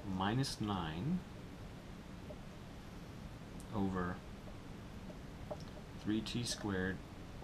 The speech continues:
plus twenty-seven squared. So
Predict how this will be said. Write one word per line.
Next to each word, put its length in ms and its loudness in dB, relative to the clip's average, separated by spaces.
plus 360 2
twenty-seven 720 4
squared. 640 8
So 320 6